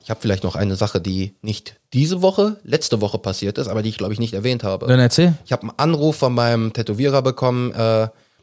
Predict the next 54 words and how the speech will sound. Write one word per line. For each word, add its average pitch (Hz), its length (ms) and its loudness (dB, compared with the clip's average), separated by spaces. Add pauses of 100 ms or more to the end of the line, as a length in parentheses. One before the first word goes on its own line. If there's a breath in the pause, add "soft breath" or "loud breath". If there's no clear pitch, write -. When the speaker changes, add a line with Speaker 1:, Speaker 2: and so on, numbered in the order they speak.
Speaker 1:
ich 107 120 -10
muss 123 180 0
denen 123 100 -2
jetzt 117 160 -2
die 120 120 -2
Ideen 127 360 2
geben, 120 480 0
ab 127 300 -4
September 113 680 0
geht's 104 280 -10
dann 104 140 -2
bei 104 100 0
mir 104 100 -2
los 101 240 -4
mit 98 140 -6
Tattoos. - 420 -12 (160)
Speaker 2:
Nice. 120 840 0 (160)
Speaker 1:
Digga. 98 320 -8 (200)
Speaker 2:
Nice. 151 720 2
Speaker 1:
<laughs> 220 260 -2
Weißt 165 220 0
du, - 40 0
was 151 100 -2
das 160 120 -4
dann 156 140 -4
bedeutet? 147 460 -2 (760 soft breath)
Speaker 2:
Dein 123 220 -2
Oberkörper 139 480 4
ist 127 120 0
nicht 127 140 0
mehr 120 120 2
hautfarben? 185 460 0 (1000)
Speaker 1:
Doch, - 320 0 (160)
also 135 220 0
es 131 140 -2
wird 135 180 2
aber, 131 280 2
es 127 120 -6
wird 139 140 2
jetzt, 123 180 -2
es - 140 -6
wird 127 160 2
dann, 120 200 0
es, - 240 -10
ich - 140 -10
werde 131 180 2
jetzt 131 140 0
wahrscheinlich 127 340 0
über 135 180 -2
den 123 220 0
Winter 135 380 2
werden 127 320 0
so 120 120 0
um 117 160 -2